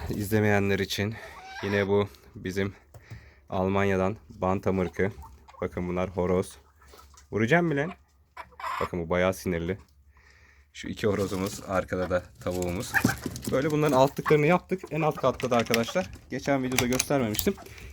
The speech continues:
Bizim bir artı bir ispenç var. Bakın şurada. İspençler de burada. Onların da altlıklarını bu malzemeyle deniyoruz. Tester olarak gelen malzemeyi deneyip sizlere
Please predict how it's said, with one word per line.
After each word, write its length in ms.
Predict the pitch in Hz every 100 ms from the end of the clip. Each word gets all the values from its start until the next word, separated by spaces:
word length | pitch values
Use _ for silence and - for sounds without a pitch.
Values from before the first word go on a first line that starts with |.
| -
Bizim 340 | 127 147 175 143
bir 100 | 147
artı 340 | 131 123 127
bir 240 | 160 - - -
ispenç 480 | 139 - 151 147 127
var. 220 | 143 135
Bakın 260 | 120 123
şurada. 500 | 113 - 113 107 127 - - - - - - - -
İspençler 640 | 117 - 104 104 107 101 98
de 100 | 101
burada. 320 | 107 98 131
Onların 320 | 110 104 101
da 60 | 110
altlıklarını 720 | 110 - 101 95 104 123 160 -
bu 80 | 113
malzemeyle 580 | 98 90 90 92 151
deniyoruz. 480 | 123 123 104 170 - - - - - - - - - -
Tester 360 | 131 - 113
olarak 360 | 98 85 85 -
gelen 240 | 127 95
malzemeyi 580 | 98 117 92 90 110 156 - _ _ _ -
deneyip 360 | 117 113 156
sizlere 460 | - 113 107 110